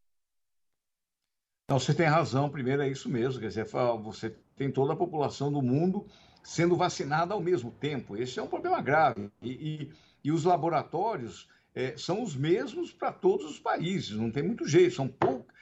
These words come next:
pouquíssimos laboratórios até agora, né, que estão conseguindo produzir a vacina. E, e tem alguma autonomia aqueles países que têm produção de vacina local, como nós aqui, num, num primeiro momento, a Coronavac,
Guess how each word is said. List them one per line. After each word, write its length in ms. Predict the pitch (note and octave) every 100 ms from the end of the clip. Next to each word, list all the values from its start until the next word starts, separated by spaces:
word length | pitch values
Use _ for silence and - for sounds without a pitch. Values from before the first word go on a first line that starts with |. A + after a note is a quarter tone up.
| _
pouquíssimos 640 | F3 F3+ G#3+ D4 - E3
laboratórios 580 | C3+ B2+ C3 A#2+ C#3 D3+
até 200 | C3+ C3+
agora, 440 | A#2+ G2 A#2+ F#3 D3
né, 180 | E3 F3 - - _ _
que 80 | -
estão 260 | C#3+ C#3+ D#3+
conseguindo 540 | F3+ D3+ C3+ D3 F3+
produzir 480 | F#3+ F#3 C#3 G#2+ F3+
a 40 |
vacina. 540 | G3+ B2+ - A#2 G2+ F#2+ - - -
E, 560 | - C3+ C3+ C3+ B2+ F#3+
e 40 |
tem 300 | - F#3 B3
alguma 480 | B3+ E3+ B2+ B3 D4
autonomia 640 | G#3 F#3 E3+ C#3+ B2 F3+ A3+
aqueles 400 | - A3 B3+ -
países 580 | F3+ C#3+ E3+ G3+ G#3+
que 140 | - C4
têm 220 | - F3
produção 440 | F3+ F#3+ F#3+ F3
de 60 | F#3
vacina 400 | G3+ D#3 F3 F3+
local, 520 | A#3+ B3+ D#3+ D3+ G2+ - - -
como 200 | B2 C#3
nós 260 | C3+ D3+
aqui, 240 | A#2+ A#2+ C#3
num, 160 | C3
num 220 | B2+ D#3
primeiro 300 | D3 C#3+ C3 B2+
momento, 380 | A#2+ B2 B2+
a 40 | A2+
Coronavac, 1040 | B2 A#2+ - - A#2+ C#3 C3+ C#3+ F3 -